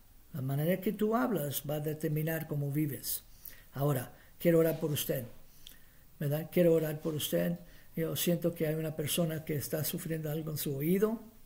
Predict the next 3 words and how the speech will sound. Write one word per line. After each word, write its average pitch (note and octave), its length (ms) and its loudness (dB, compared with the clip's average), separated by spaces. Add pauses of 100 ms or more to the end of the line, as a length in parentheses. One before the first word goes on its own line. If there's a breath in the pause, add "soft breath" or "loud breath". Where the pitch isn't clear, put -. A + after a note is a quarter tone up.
(1600 loud breath)
Otra F3 280 2
persona E3 460 0
que, D3+ 320 0